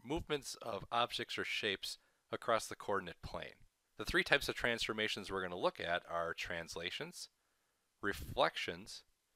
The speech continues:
and rotations. First, let's look at translations.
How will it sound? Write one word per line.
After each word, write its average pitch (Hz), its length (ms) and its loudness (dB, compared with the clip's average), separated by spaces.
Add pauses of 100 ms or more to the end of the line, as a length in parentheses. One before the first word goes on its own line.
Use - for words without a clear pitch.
(240)
and 95 400 -2
rotations. 92 840 -2 (840)
First, 156 240 6
let's - 180 -4
look 110 160 0
at 95 140 4
translations. - 880 -2